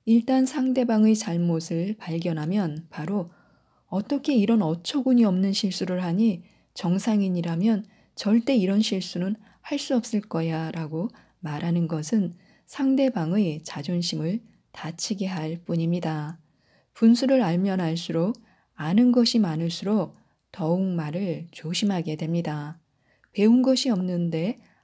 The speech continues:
아는 체 하는 사람은 말을 더 독단적으로 합니다. 누군가의 인품을 마음대로 판단하는 것은 어리석은 짓입니다.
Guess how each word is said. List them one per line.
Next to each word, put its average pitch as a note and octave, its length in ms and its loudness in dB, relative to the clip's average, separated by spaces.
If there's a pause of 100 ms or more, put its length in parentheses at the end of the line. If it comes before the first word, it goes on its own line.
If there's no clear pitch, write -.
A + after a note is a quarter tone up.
(100)
아는 G3+ 440 0
체 A3+ 200 -4
하는 F#3 260 -2
사람은 E3 600 -2 (340)
말을 A3 480 2
더 F3 360 -6 (100)
독단적으로 E3+ 920 -4
합니다. D#3+ 600 -4 (1900)
누군가의 A3+ 680 4
인품을 F3 680 0
마음대로 D#3+ 680 -2 (340)
판단하는 B3 720 4
것은 E3 580 -2
어리석은 F3 840 -2
짓입니다. D#3+ 800 -4